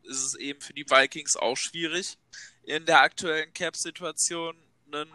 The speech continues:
Vertrag hinzulegen, den Harris gerne hätte. Und auf der anderen Seite kann man aber auch verstehen, wenn Harris jetzt eben ungern auf dem Franchise-Tag spielen möchte, weil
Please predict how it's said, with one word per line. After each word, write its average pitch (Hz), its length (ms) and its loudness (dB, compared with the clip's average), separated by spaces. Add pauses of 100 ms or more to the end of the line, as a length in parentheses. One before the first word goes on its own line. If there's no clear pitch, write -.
Vertrag - 840 0 (100)
hinzulegen, 160 760 -6 (380)
den 147 200 -10
Harris 160 360 0
gerne 143 260 -2
hätte. 151 280 -6
Und 143 120 -10
auf 117 160 -6
der 104 140 2
anderen 139 240 -6
Seite 147 280 0
kann 151 140 0
man 151 120 0
aber 147 120 2
auch 143 120 0
verstehen, 156 440 -4
wenn 135 180 -2
Harris 143 420 2 (600)
jetzt 147 260 -2
eben 151 160 -4
ungern 143 420 -2
auf 143 200 -2
dem - 80 -20
Franchise-Tag 170 640 -2
spielen 123 320 -8
möchte, 120 380 -8
weil 117 340 4